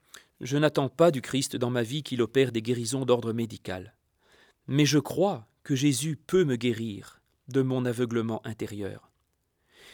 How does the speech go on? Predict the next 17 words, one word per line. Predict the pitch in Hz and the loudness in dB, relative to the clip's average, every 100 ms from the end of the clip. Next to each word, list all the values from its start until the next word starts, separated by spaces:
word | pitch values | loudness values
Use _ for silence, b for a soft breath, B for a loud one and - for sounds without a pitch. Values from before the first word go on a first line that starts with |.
| b | b
Il | 151 160 | -2 -2
peut | - 202 180 147 b b b b | 4 6 6 4 b b b b
transformer | - 208 - 190 160 156 | -2 0 2 0 2 2
ma | 131 | 0
vie | 107 101 101 - _ _ _ _ _ _ - | -2 -6 -14 -20 _ _ _ _ _ _ -6
en | 139 | 0
me | 160 | 0
permettant | 151 165 160 147 165 160 | 4 4 4 2 2 4
de | 147 | 2
voir | 117 139 143 131 117 | 2 2 4 2 -2
l'essentiel | 131 135 143 131 - 131 120 113 - | 0 0 0 -2 0 4 4 2 -6
qui | 135 | -2
est | 127 139 | 0 0
invisible | 127 123 117 117 113 | -2 -4 -6 -6 -6
pour | 110 107 | -6 -6
les | 101 98 | -8 -10
yeux. | 98 | -14